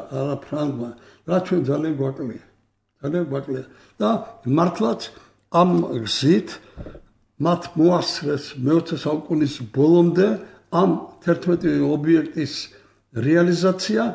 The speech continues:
და საფრანგეთი მართლაც შეხვდა დიდი არქიტექტურით მეოცდაერთე საუკუნეს. ეს ნაწარმოებები ყველა ძალიან მნიშვნელოვანი არის დღეს, ა, ა,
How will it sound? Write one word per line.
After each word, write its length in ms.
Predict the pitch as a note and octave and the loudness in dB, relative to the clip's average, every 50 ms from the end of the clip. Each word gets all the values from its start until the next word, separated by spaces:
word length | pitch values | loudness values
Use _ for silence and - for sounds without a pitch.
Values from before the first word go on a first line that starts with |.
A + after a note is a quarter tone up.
| - - | -8 -10
და 140 | - - A3+ G#3 - | -6 -4 -4 -4 -4
საფრანგეთი 680 | - - F#3 E3 - - - F#3+ F3+ F3 F3 F3+ A3 G#3 | -6 -6 -4 -4 -4 -2 -2 -2 0 0 -2 0 0 0
მართლაც 520 | F3 C#3 D3 - - - F#3 D#3+ - - | 0 0 0 -2 -2 -4 -4 -4 -4 -6
შეხვდა 560 | - - - - E3 C#3 - - - - A3 A3+ A3+ - - - - - _ _ | -10 -6 -2 -2 -2 -2 -4 -6 -6 -4 -4 -4 -4 -6 -10 -16 -20 -20 _ _
დიდი 320 | - F3 G3+ F3+ E3+ D3+ | 2 2 4 4 4 2
არქიტექტურით 840 | C#3 D3 D#3 C3 G#2+ - - - F#3+ D3+ C#3+ - F3 E3 F3+ F3+ - - - - _ _ _ _ _ _ _ - | 2 0 -2 -4 -8 -10 -6 -4 -4 -4 -2 -2 -2 -2 -2 -2 -4 -8 -14 -20 _ _ _ _ _ _ _ -4
მეოცდაერთე 500 | C3+ D3 D3+ C#3+ D#3 D#3 D3+ D3 - F#3 | -2 -2 0 0 0 -2 -2 -2 -4 -8
საუკუნეს. 640 | - - C3 C3+ C#3+ C3+ - - - - - - - - - _ _ _ _ _ _ _ - | -8 -4 -4 -4 -4 -4 -6 -10 -12 -12 -12 -14 -18 -20 -20 _ _ _ _ _ _ _ -2
ეს 180 | F3 E3+ - - - - - - _ _ | -2 -2 -2 -4 -8 -16 -20 -20 _ _
ნაწარმოებები 800 | _ - C#3+ C#3+ - E3+ D#3+ D3+ D#3+ D#3+ D#3+ E3 F3 E3+ D#3 D#3+ | _ -4 -4 -2 -2 -2 -2 0 0 -2 -2 0 -2 -4 -4 -4
ყველა 240 | - - D#3+ D#3 D3+ C3 A2 | -6 -6 -4 -4 -4 -4 -6
ძალიან 360 | - - C3 C#3+ D#3 E3 D3 | -6 -4 -2 -2 0 0 -2
მნიშვნელოვანი 720 | C3+ B2+ C#3 C#3 - - - D3 D3 D3 D3+ D3 D3 D3 D3 | 0 -2 -2 -4 -4 -6 -4 -4 -4 -4 -4 -6 -6 -6 -6
არის 200 | D3 D3+ D3+ C#3+ | -6 -8 -10 -12
დღეს, 240 | - C3 C#3+ C#3 - - - _ _ _ _ _ _ | -12 -12 -12 -12 -14 -16 -20 _ _ _ _ _ _
ა, 140 | C3+ C3 C3+ C#3 C3+ B2 A#2+ | _ -8 -8 -8 -8 -8 -10
ა, 120 | A#2+ C3 | -8 -8